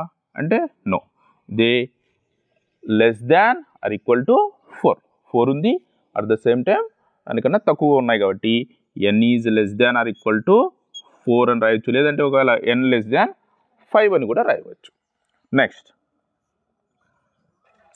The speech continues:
సెట్ బి చూడండి, సెట్ బిలో ఎలిమెంట్స్ ఏమున్నాయి, వన్, వన్ బై టూ, వన్ బై త్రీ, వన్ బై ఫోర్, వన్ బై ఫైవ్. దీన్ని సెట్ బిల్డర్ ఫామ్‌లో రాద్దాం. సి, ఇందులో ఎలిమెంట్ ఎక్స్ అనుకుందాం. ఎక్స్ is how, ఇక్కడ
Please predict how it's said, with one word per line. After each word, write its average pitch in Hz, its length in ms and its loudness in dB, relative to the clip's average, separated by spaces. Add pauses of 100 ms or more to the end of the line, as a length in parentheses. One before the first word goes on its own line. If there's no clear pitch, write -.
సెట్ 156 180 2 (100)
బి 190 60 2 (100)
చూడండి, 180 300 2 (360)
సెట్ 156 240 2
బిలో 175 220 4
ఎలిమెంట్స్ 175 320 -6
ఏమున్నాయి, 165 240 2 (100)
వన్, 151 180 2 (160)
వన్ 143 160 2
బై 156 160 2
టూ, 156 80 0 (160)
వన్ 139 160 2
బై 143 60 4 (100)
త్రీ, 147 100 0 (160)
వన్ 127 160 2
బై 143 160 4
ఫోర్, 135 240 2
వన్ 123 200 2
బై 123 60 4 (200)
ఫైవ్. - 160 -2 (240)
దీన్ని 139 280 -2
సెట్ 117 200 2
బిల్డర్ 120 240 2
ఫామ్‌లో 110 280 -2
రాద్దాం. 120 280 2 (540)
సి, 175 120 2 (600)
ఇందులో 143 240 2
ఎలిమెంట్ 143 280 -2
ఎక్స్ - 180 -6
అనుకుందాం. 135 360 0 (1120)
ఎక్స్ - 240 -4
is 165 180 -2
how, 156 160 2 (920)
ఇక్కడ - 160 -4